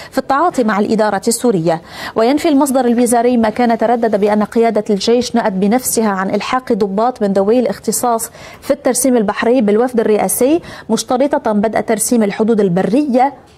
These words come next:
بين البلدين، ويؤكد أن لا ضرورة لضمهم إلى الوفد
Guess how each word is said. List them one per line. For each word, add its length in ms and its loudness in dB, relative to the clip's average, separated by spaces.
بين 180 0
البلدين، 520 2
ويؤكد 480 0
أن 100 2
لا 160 4
ضرورة 420 2
لضمهم 560 2
إلى 220 0
الوفد 400 0